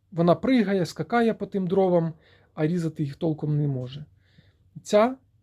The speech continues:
не пригає, ріже чітко, м'ягенько, непогано.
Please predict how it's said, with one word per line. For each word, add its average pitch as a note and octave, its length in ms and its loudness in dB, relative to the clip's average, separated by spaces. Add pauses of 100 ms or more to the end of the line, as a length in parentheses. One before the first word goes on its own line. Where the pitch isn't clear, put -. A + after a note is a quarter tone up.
(440)
не F#3+ 180 4
пригає, A3 520 0 (240)
ріже E3+ 440 0 (160)
чітко, G#3 640 -2
м'ягенько, F3+ 680 2 (1300)
непогано. F3 600 0